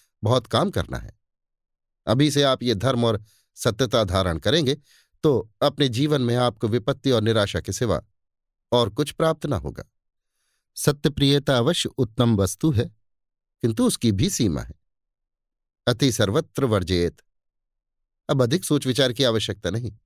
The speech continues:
ये अवसर ऐसा ही है। कुंवर साहब पुराने खुर्राट थे। इस फेंक नेत से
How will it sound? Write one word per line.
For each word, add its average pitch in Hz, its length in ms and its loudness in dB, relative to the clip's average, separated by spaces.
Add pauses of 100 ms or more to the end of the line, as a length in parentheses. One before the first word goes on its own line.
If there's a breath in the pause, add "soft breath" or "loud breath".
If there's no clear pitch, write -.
(540)
ये 113 100 6
अवसर 131 300 0
ऐसा 101 260 0
ही 135 180 -4
है। - 120 -16 (960 soft breath)
कुंवर 185 200 4
साहब 170 300 0
पुराने 143 320 0
खुर्राट 147 400 -2
थे। - 280 -12 (760)
इस 147 180 2
फेंक 151 360 -2
नेत 139 360 0
से 92 240 -4